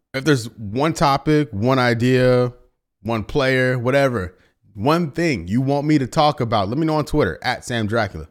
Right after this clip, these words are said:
So I don't know how often I'm going to upload these. It could be once a month, it could be two times a month, it could be three times a month. We'll see. We'll see how the season goes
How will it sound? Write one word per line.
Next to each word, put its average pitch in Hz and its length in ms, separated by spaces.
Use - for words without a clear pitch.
So 123 140
I 135 120
don't 139 100
know 131 120
how 127 240
often 113 340
I'm 104 140
going 104 220
to 95 420
upload 117 380
these. 165 280
It 107 60
could 104 140
be 87 100
once 95 320
a - 20
month, 104 300
it - 20
could - 120
be 71 80
two 104 200
times 101 300
a 90 40
month, 92 240
it - 40
could 95 80
be 98 80
three 143 140
times 101 260
a 107 60
month. 110 280
We'll 110 140
see. - 300
We'll 107 100
see 123 220
how 113 260
the 92 80
season 95 380
goes 87 420